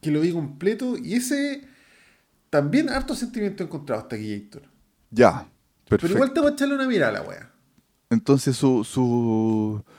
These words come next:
Speaker 2: puntos buenos y pataletas con
Speaker 1: No,
Speaker 2: respecto
Speaker 1: pataletas varias, pataletas
Speaker 2: Pataletas
Speaker 1: varias.
Speaker 2: varias.
Speaker 1: Y, y yo creo que es justificado, sobre todo en el del DeLorean, puta, súper justificado. <laughs>
Speaker 2: Ya,
Speaker 1: Sí.
Speaker 2: ya.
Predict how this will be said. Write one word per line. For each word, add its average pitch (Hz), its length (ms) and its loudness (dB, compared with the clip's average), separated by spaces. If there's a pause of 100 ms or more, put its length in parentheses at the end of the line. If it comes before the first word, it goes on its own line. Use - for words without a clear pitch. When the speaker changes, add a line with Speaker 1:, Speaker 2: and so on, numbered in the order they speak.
(260)
Speaker 2:
puntos 120 300 -2
buenos 147 240 6
y - 20 6
pataletas 135 840 0 (420)
con - 100 -4
Speaker 1:
No, 170 80 4 (160)
Speaker 2:
respecto 151 160 2
Speaker 1:
pataletas 147 340 2
varias, 120 380 -2
pataletas - 180 -10
Speaker 2:
Pataletas 113 380 6
Speaker 1:
varias. 104 80 2
Speaker 2:
varias. 143 300 4
Speaker 1:
Y, 165 60 -6
y - 20 -8
yo 156 120 0
creo 185 140 2
que 202 60 0
es 202 60 0
justificado, 180 440 -6
sobre 143 240 0
todo 170 180 0
en 208 100 0
el 208 40 0
del 208 160 0
DeLorean, 226 400 0
puta, 151 160 -6
súper 165 220 -8
justificado. 170 600 -10 (200)
<laughs> 180 160 -2
Speaker 2:
Ya, 90 200 6 (420)
Speaker 1:
Sí. 107 100 2
Speaker 2:
ya. 82 180 2